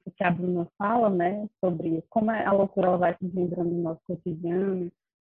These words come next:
é, é muito interessante pensar, porque essas lógicas, elas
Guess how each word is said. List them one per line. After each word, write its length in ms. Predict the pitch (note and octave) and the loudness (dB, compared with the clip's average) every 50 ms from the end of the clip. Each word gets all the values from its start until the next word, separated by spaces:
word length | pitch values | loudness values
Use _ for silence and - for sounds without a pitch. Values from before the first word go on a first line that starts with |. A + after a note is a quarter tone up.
| _ _ _ - | _ _ _ 2
é, 300 | F3+ F#3 - - G3 G3 | 4 4 4 6 4 6
é 40 | |
muito 240 | G3 G3+ G3+ F#3+ A3 | 6 6 4 4 4
interessante 480 | A3 G#3+ A3+ A3 G#3 - - A#3 - - | 4 6 8 8 8 8 4 -2 -2 0
pensar, 460 | - B3 C4 B3+ - C#4+ C4+ A#3+ G#3 | 0 2 2 2 2 2 4 4 4
porque 220 | G3 - - - G#3 | 2 0 2 6 6
essas 280 | G3+ G3+ - A3 A3 | 6 6 6 4 4
lógicas, 480 | G#3+ G#3+ G#3 F#3+ G3 A3+ A#3 - - A3+ | 6 8 8 8 8 8 6 4 6 6
elas 240 | A3 A3 A3 A3 | 8 8 6 4